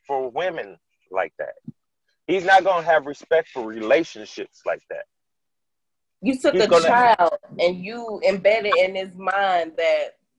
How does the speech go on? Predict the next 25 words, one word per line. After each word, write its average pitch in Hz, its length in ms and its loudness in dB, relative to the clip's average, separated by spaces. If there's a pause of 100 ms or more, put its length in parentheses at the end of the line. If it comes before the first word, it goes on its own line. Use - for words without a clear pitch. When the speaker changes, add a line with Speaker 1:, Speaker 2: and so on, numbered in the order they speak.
(1200)
Speaker 2:
sexual 220 600 -6 (100)
acts 185 360 -2 (1000)
equates 190 500 -8 (120)
to 185 100 -14
his 214 280 -10
manhood. 165 800 -2 (960)
You 220 140 -8
did 285 240 -2
this 254 180 0
in 220 80 -4
order 214 320 0
to 208 260 -12
make 202 220 4
him 202 220 -6
a 170 40 -4
man, 165 560 2 (120)
to 151 140 -2
quote 214 360 0
unquote 180 480 2 (100)
fight 180 220 4
off, 165 300 0 (640)
you 185 80 -14
know, 165 260 0
any 180 400 -16 (920)
homophobic, 180 760 0